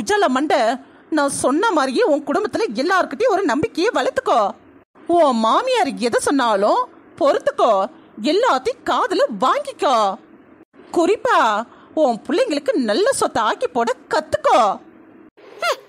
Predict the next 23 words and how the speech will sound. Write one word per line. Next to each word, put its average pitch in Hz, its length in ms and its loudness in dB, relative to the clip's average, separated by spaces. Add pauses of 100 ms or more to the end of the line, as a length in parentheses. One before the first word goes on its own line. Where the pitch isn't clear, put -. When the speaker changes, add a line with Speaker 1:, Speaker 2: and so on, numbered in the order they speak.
Speaker 2:
ம். 508 200 -2 (560)
நல்ல 392 220 2 (180)
சொத்துக்கு 403 340 -2 (100)
அவ 640 240 0
எங்க 415 220 0
போவா? 320 340 2 (1300)
ஏய், 622 280 0 (440)
சும்மா 719 260 -2 (160)
இருங்கடி, 640 520 0 (540)
சின்ன 605 200 -2
பொண்ணு 988 200 -2
ஏதோ 698 180 -2
சொல்ல 679 220 0
வரா, 494 220 0
சொல்லி 906 180 0
முடிக்கட்டா. 698 400 -2 (1300)
Speaker 1:
அப்புறம் 269 420 0 (420)
உன் 226 240 0
வீட்டுக்காரு 311 520 0 (520)
நீ 311 120 2 (260)
இல்லாம 392 420 2 (160)
வாழவே 285 500 2 (340)
முடியாதுன்ற 339 540 0